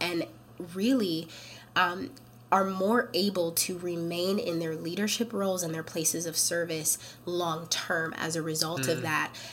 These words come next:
Speaker 1: and are finding that they are more internally regulated as a result.
Speaker 2: It sounds like those practices are helping them almost build a foundation. Like, we, right now, um,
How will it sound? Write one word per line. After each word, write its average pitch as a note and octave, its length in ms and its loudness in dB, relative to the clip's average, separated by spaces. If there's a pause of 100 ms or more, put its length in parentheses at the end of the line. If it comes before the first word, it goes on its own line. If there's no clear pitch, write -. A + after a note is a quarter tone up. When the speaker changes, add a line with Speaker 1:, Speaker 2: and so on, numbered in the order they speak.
(140)
Speaker 1:
and F3+ 160 4
are E3 100 0
finding E3 500 0
that E3 260 -4
they F3 200 -2
are E3 140 0
more E3 240 0
internally D#3+ 760 -4
regulated - 760 -6
as D#3 180 -4
a D#3+ 60 -8
result. C#3+ 580 -4
Speaker 2:
It C#3+ 140 2
sounds E3+ 320 6
like D3+ 160 4
those B2+ 160 2
practices B2 640 0
are G#2+ 80 2
helping A#2 500 -2
them G#2+ 400 -4 (400)
almost D#3 400 2
build B2 240 4
a A#2 60 2
foundation. G#2+ 960 -4 (140)
Like, A#2+ 200 2
we, C3 400 0 (400)
right C3 240 8
now, B2+ 520 4
um, A2+ 480 2